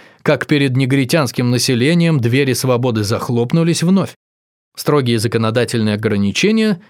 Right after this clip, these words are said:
которыми словно флажками обнесли недавних невольников, трудно было не нарушить, и многие поневоле их нарушали, что автоматически делало их преступниками. Собственно, зачастую негров арестовывали и вовсе без всяких на то причин.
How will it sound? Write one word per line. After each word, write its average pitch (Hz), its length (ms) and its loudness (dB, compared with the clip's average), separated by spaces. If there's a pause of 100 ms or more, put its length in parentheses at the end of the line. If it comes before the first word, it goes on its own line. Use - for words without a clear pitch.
которыми 185 560 0 (160)
словно 175 360 2
флажками 160 720 0
обнесли 143 500 0
недавних 135 460 0
невольников, 139 640 0 (340)
трудно 226 360 2
было 175 320 2
не 160 220 2
нарушить, 147 640 -2 (320)
и 131 80 2
многие 143 320 2
поневоле 143 560 2
их 139 100 -2
нарушали, 139 640 0
что 104 300 -4
автоматически 135 720 -2
делало 135 420 0
их 120 140 -4
преступниками. 120 800 -6 (680)
Собственно, 139 460 0
зачастую 135 560 0
негров 147 400 0
арестовывали 135 760 0 (260)
и 120 200 2
вовсе 147 340 0
без 120 180 -2
всяких - 440 -4
на 120 120 0
то 113 140 -2
причин. 123 460 -4